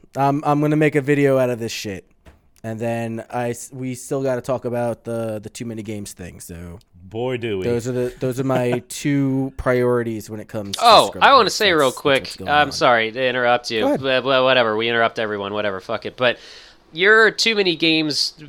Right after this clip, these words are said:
Speaker 3: uh, post too many games, um, podcast really made me smile 'cause you guys said how, like, our booth was your home base when you get separated. You're like, "Meet at the Megavisions booth" and stuff. And, like, that was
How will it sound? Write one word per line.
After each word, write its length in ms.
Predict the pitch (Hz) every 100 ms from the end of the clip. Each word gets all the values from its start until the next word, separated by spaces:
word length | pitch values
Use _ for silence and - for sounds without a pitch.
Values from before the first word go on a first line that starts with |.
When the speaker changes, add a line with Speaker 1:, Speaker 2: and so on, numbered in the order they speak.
| - _ _ -
Speaker 3:
uh, 220 | 123 113
post 340 | 110 180 185 -
too 60 | 180
many 160 | 156
games, 540 | 135 135 127 113 - -
um, 580 | 127 104 98 92 90 87 - _ - -
podcast 600 | 151 147 139 123 101 101 123
really 280 | 190 190
made 260 | 170 165 156
me 100 | 139
smile 480 | 123 - 117 113 104
'cause 220 | 101 120
you 80 | 139
guys 280 | 143 139 131
said 220 | - 131
how, 220 | 120 113
like, 200 | 107 104
our 140 | 107 113
booth 440 | 110 120 113 -
was 240 | 104 98 110
your 240 | 98 90 - - -
home 300 | 151 143 117
base 440 | 120 107 - -
when 320 | 95 110 107
you 100 | 113
get 120 | 113 110
separated. 420 | 127 113 110 101
You're 80 | 98
like, 160 | 98 98
"Meet 180 | 120 120
at 40 |
the 60 | 107
Megavisions 580 | 104 104 95 92 87 87
booth" 240 | 95 87
and 80 | 87
stuff. 320 | - 90 85
And, 120 | 113
like, 160 | 120 123
that 120 | 185
was 200 | 175 -